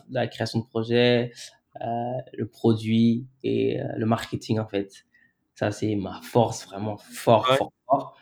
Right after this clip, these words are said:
Speaker 1: Puis après ça, dans mon équipe, maintenant, j'ai, je suis moins bon, je suis moins, moins bon peut-être dans la négociation, c'est pas mon fort, donc je dirais que ça, c'est un truc que j'aime pas trop faire négocier. Donc j'ai mon partenaire maintenant, maintenant j'ai un dur dans l'équipe qui <laughs> négocie fort.
Speaker 2: C'est bon.
Speaker 1: Euh,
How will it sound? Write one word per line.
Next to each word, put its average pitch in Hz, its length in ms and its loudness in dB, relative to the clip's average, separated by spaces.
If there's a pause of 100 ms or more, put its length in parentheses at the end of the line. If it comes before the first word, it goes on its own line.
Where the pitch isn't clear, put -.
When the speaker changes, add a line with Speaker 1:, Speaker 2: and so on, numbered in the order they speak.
(320)
Speaker 1:
Puis 113 120 0
après 117 200 2
ça, 127 120 2
dans 123 60 6
mon 120 120 8
équipe, 120 200 4
maintenant, 123 220 8
j'ai, 123 340 4
je - 80 -8
suis - 140 0
moins 127 100 6
bon, 131 240 6 (240)
je - 80 -12
suis 131 80 4
moins, 135 180 10
moins 131 360 8
bon 135 180 6
peut-être 139 160 2
dans 127 80 6
la 117 120 8
négociation, 120 720 4
c'est - 100 -16
pas 120 100 2
mon 110 300 0
fort, 135 300 4
donc 110 200 0
je 107 60 -8
dirais 117 180 4
que 117 60 -8
ça, - 80 -6
c'est 120 160 -4
un 110 120 2
truc - 140 -12
que 117 100 -8
j'aime 107 180 -4
pas 110 100 -2
trop 110 140 -10
faire 110 180 -6
négocier. 110 540 -4
Donc - 160 -18
j'ai 117 140 -10
mon 113 140 -2
partenaire 117 360 2
maintenant, 117 440 2
maintenant 135 220 8
j'ai 127 140 8
un 131 100 10
dur 139 260 10
dans 139 100 8
l'équipe 131 260 6
qui 175 100 -4
<laughs> - 0 -
négocie 135 400 10
fort. - 380 2 (680)
Speaker 2:
C'est 127 120 -2
bon. 113 120 4 (480)
Speaker 1:
Euh, 131 280 -2